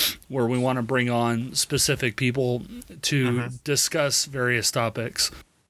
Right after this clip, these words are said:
Speaker 2: Right. So sometime down the line, it would be great to get her on.
Speaker 1: Absolutely. And for Operation Mind Control, you can find that at paranoia publishing dot com. Um,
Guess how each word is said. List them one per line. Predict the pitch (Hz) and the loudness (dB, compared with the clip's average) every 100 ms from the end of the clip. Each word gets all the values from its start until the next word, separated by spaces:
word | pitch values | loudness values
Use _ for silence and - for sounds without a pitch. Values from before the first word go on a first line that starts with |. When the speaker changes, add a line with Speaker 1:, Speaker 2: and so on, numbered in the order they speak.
| - | -10
Speaker 2:
Right. | 113 107 95 - | -4 -2 -4 -8
So | - 139 131 | -6 -4 -4
sometime | - 202 202 170 151 143 | -4 -8 -6 -4 -4 -4
down | 131 131 | -4 -4
the | 127 | -4
line, | 123 120 131 139 143 | -4 -4 -4 -10 -10
it | 127 | -4
would | 117 113 | -4 -4
be | 110 | -8
great | 113 117 110 | -2 -2 -2
to | |
get | 104 110 | -4 -4
her | 98 107 104 | -4 -4 -2
on. | 95 95 - _ _ _ _ - | -4 -6 -12 _ _ _ _ -2
Speaker 1:
Absolutely. | 143 131 156 123 107 - - - - - | 0 2 0 0 -2 -4 -6 -4 -6 -2
And | 143 151 | -2 0
for | 165 156 | -2 0
Operation | 190 202 180 165 170 151 | 0 0 0 0 0 0
Mind | 143 160 | 2 2
Control, | 170 151 147 131 | 0 0 2 2
you | 139 147 | 2 0
can | 156 147 | 0 0
find | 156 147 | 2 2
that | 147 139 | 4 2
at | 120 | 2
paranoia | - 143 147 139 123 | 0 0 2 2 0
publishing | 117 131 135 - 131 | 0 0 2 2 2
dot | 123 117 110 | 2 0 0
com. | - 117 110 110 - - - - - - | 0 2 2 0 -4 -12 -8 -6 -6 -6
Um, | 139 127 127 131 | 0 0 2 -2